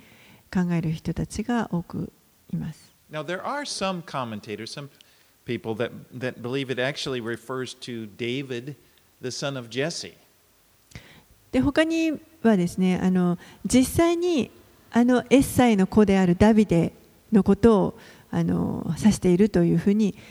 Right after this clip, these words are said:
Speaker 1: 考えている人々もいます。
Speaker 2: Because during the kingdom age, eh, we believers will all be resurrected, and,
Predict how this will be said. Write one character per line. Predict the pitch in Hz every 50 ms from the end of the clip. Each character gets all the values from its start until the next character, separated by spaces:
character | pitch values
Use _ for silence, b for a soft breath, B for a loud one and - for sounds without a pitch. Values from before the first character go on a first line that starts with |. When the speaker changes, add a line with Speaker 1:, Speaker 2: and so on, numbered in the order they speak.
| B B B _ _ _ _ _ _
Speaker 1:
考 | - 202 185 180
え | 180
て | 180 -
い | 170
る | 165
人 | 165 - - 247
々 | 220 247 - 302
も | 339 302
い | 202 175
ま | 175 151 170 147
す。 | - - -
Speaker 2:
Because | 135 - 151 127 110
during | 143 156 175 175 147
the | 127
kingdom | 117 - - 175 180 175 151 131 120 117
age, | 107 101 101 113 120 - - - - _ _ _ _ _ _ _ _ _ _ _ _ _ _ _ _ _ -
eh, | 110 - -
we | - 127 123 143 165 151 139 143 135 - 107 104
believers | 95 123 123 127 135 127 98 92 101 107 110 -
will | - 107 110 104 - 110
all | 113 113 123 127
be | 123 131 123 117
resurrected, | 107 104 110 113 123 123 123 123 110 104 107 110 120 - - - 123 107 98 107 131 - b b b b b b b b b -
and, | - 123 123 123 123 113